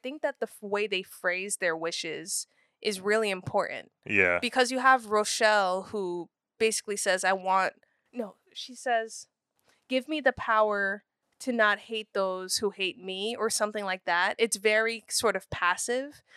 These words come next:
Speaker 1: to help her get through the racism that she's experiencing.
Speaker 2: Yeah.
Speaker 1: Whereas you have someone like Nancy who kinda just is power hungry. She just wants as much as she can, as
Speaker 2: Yeah.
Speaker 1: much power to get out of her situation so that way she can take full control over her life.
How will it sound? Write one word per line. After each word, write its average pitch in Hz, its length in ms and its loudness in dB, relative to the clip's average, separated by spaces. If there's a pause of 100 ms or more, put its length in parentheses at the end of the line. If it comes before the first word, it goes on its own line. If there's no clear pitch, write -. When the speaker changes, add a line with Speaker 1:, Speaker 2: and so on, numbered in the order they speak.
(140)
Speaker 1:
to 254 100 0
help 208 240 2
her 220 120 2
get 180 260 -2
through 202 460 -2
the 220 80 0
racism 202 560 -4
that 175 160 -2
she's 180 220 -8
experiencing. 170 840 -4
Speaker 2:
Yeah. 78 340 6
Speaker 1:
Whereas 220 280 4
you 226 80 -2
have 208 140 4
someone 220 320 0
like 185 200 -4
Nancy 190 600 -2
who 202 140 -8
kinda 190 320 -2
just 185 380 -4
is 180 420 -6
power 190 480 2
hungry. - 600 -10 (220)
She 220 520 -4
just 196 300 -4
wants 196 380 0
as 190 220 -4
much 202 460 -2
as 190 100 -4
she 175 160 -2
can, 170 480 -8 (240)
as 190 140 2
Speaker 2:
Yeah. - 60 -8
Speaker 1:
much - 200 2
power 185 320 2
to 180 80 -8
get 175 200 -2
out 165 200 -2
of 170 320 -10
her 196 120 -6
situation 170 680 -8
so 185 140 -8
that 170 200 -2
way 180 80 -8
she 180 160 -8
can 175 180 -14
take - 300 -10
full 175 280 -4
control 160 420 -10
over 156 260 -12
her - 140 -12
life. - 440 -12